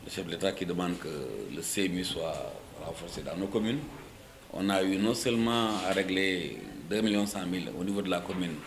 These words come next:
pour les élèves, pour pouvoir enlever mille cinq cents élèves et six cent mille pour la C M U,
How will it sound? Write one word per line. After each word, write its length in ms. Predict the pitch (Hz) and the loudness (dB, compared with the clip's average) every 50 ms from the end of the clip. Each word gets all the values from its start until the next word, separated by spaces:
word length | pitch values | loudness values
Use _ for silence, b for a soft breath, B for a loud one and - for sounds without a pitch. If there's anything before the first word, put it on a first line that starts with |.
| - - - - | -12 -14 -12 -8
pour 80 | 92 | -4
les 240 | 92 95 90 90 85 | -2 0 0 0 0
élèves, 160 | 90 90 95 | -2 -2 -2
pour 160 | - - 92 85 | -4 -4 -8 -8
pouvoir 260 | 85 85 85 85 80 | -6 -4 -2 -2 -2
enlever 520 | 67 76 82 82 78 73 78 78 80 80 82 | -2 -2 -4 -6 -6 -8 -6 -6 -6 -6 -6
mille 160 | 80 92 101 | -4 -6 -4
cinq 220 | 101 - 104 92 | -4 -4 -4 -4
cents 180 | - - 87 78 | -4 -4 -6 -4
élèves 220 | 82 90 104 117 - - B B B B B B - - - - - - - | -4 -4 -4 -6 -8 -14 B B B B B B -18 -16 -16 -16 -16 -14 -12
et 60 | - - | -12 -10
six 160 | - - 78 | -8 -6 -6
cent 180 | - - 85 | -4 -4 -4
mille 200 | 85 80 80 73 | -4 -4 -6 -6
pour 140 | - 80 - | -8 -6 -6
la 120 | 73 73 - | -4 -4 -4
C 140 | - 87 | -4 -4
M 140 | 92 92 98 | -4 -2 -2
U, 60 | 120 | -4